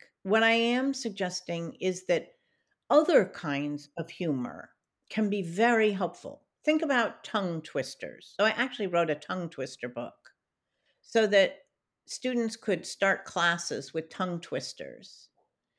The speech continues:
There are math tongue twisters, there are tongue twisters in shapes, there are tongue twisters that are upside down. And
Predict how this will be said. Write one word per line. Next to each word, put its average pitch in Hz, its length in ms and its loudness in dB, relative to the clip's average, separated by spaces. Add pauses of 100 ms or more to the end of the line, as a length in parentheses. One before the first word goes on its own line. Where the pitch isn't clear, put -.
(140)
There 269 220 4
are 185 60 2
math 151 320 4
tongue - 440 -18
twisters, 165 560 -4
there 85 120 -6
are - 40 -16
tongue 139 180 -10
twisters - 420 -16
in 202 120 -8
shapes, 247 600 4
there - 140 -8
are 156 140 -16
tongue 160 140 -4
twisters 156 440 -12
that 135 120 -4
are 143 60 -2
upside 143 320 -6
down. 156 240 0
And 165 120 -8